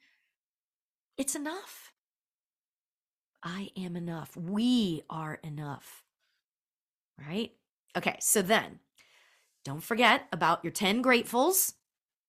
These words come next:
and meditating or sitting in stillness for ten minutes. It's all about ten today, I guess, right? <laughs> Okay?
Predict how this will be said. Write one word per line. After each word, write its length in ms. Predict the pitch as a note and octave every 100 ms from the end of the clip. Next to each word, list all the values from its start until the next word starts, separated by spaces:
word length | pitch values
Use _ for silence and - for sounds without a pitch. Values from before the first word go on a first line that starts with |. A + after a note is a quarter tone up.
| _
and 260 | E3 F3+ F3
meditating 640 | G3+ A3 - A3 B3 E4 G4 _ _
or 60 | D3
sitting 300 | - F#3 F#3
in 80 | A#3
stillness 600 | - F#3+ G3 G#3 G#3 -
for 140 | F3
ten 320 | F3 F3+ G3+
minutes. 420 | C4+ B3 F4 - - -
It's 160 | G#3+ C4+
all 140 | C4+
about 220 | B3 -
ten 300 | - G#3 G3
today, 280 | F3 D#3+ D3
I 60 | D#3
guess, 300 | C#3+ G3+ -
right? 260 | A#3+ C4+ -
<laughs> 60 | C4+ _ - - _ - - - _
Okay? 420 | F#3 G3+ G3+ C4+